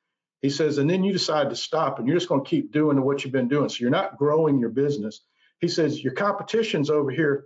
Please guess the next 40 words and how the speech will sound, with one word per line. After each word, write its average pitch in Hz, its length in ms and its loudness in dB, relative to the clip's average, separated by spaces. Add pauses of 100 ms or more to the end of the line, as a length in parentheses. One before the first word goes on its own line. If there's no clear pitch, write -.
(100)
sawing 156 400 -2
away 131 300 2
at 101 120 -6
it, - 220 -14
right? 139 200 -2
They're 156 220 2
gnawing 170 380 2
away 160 320 2
at 131 120 2
it 131 80 -6
because - 300 -6
they're 160 160 2
changing 175 640 -2
things 123 480 -4 (760)
to 156 100 -2
be 151 200 2
better 139 480 0 (140)
than 135 200 0
what 127 200 0
you're 147 140 -2
being." 123 260 -2
And 139 300 0
the 131 60 0
tool 247 340 0
set 123 400 -2 (460)
is 147 160 2
a 143 40 -2
kit, 175 380 -2
a 127 60 -4
critical 160 380 -2
part. 185 260 0
Like, 135 200 -4
th-, 160 200 -10
think 226 180 -2
about 196 320 0
how 175 120 -2
stupid 190 440 -2
this 143 200 0
would 127 120 -2
be. 131 240 -2